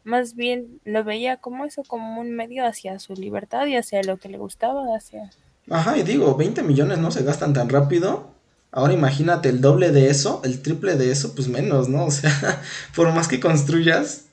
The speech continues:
Speaker 2: o sea, no te lo gastas en un piso, mucho menos en
Speaker 1: Ajá.
Speaker 2: diez, ¿no? Entonces...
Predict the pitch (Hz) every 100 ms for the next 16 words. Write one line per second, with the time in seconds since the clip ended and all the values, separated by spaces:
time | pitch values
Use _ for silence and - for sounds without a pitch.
0 | - 135 - 127 120 120 139 - _ -
1 | _ _ - _ - 143 143 107 113 151
2 | 120 139 123 123 151 143 139 117 113 131
3 | 139 135 143 139 113 123 143 151 131 120
4 | 110 123 131 123 113